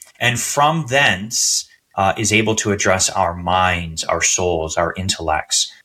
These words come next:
which, uh, together with this image is able to know something with our mind. So we're supposed to go on from the image to extract the relevant, um, idea, if you like, from that image,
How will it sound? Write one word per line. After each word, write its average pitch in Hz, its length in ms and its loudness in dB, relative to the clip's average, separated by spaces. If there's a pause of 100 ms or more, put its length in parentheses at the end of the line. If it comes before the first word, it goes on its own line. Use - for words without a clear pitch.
(120)
which, - 380 -2 (240)
uh, - 120 -14
together 113 500 2
with 107 380 -2
this - 260 0
image 92 380 -2
is 85 120 -2
able 92 280 -2
to 90 140 -8
know 90 360 0
something 85 480 -2
with 85 240 -4
our 80 220 0
mind. 76 560 -6 (540)
So - 120 -4
we're 113 80 2
supposed 165 260 0
to - 60 -4
go 135 160 0
on 123 280 2
from 113 200 -2
the 113 160 2
image 165 580 -2 (420)
to 104 140 -4
extract 117 680 0
the 107 120 0
relevant, 104 840 0 (560)
um, 92 460 0
idea, 104 640 2
if - 200 -4
you 143 100 0
like, 127 320 0
from 110 280 0
that 110 220 2
image, 135 600 -2